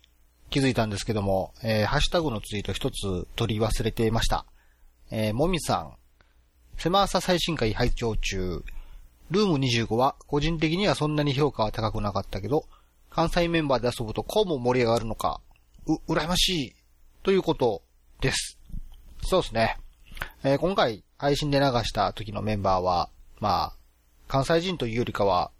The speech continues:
まあ、単に騒がしい奴らみたいな感じでやってるので、まあ、なお一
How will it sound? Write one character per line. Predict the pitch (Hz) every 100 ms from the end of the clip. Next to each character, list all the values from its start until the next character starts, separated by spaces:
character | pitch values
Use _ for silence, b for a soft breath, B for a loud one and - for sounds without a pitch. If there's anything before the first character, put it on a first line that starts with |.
| -
ま | 101
あ、 |
単 | 123
に | 117
騒 | - 127
が | 135
し | 151 180
い | 123
奴 | 113 -
ら | 113
み | 104
た | 101
い | 98
な |
感 | 104 104
じ |
で | 107
や | 107
っ |
て | 113
る | 113
の | 101
で、 | 92 98 - -
ま | 117
あ、 |
な | 131
お |
一 | 143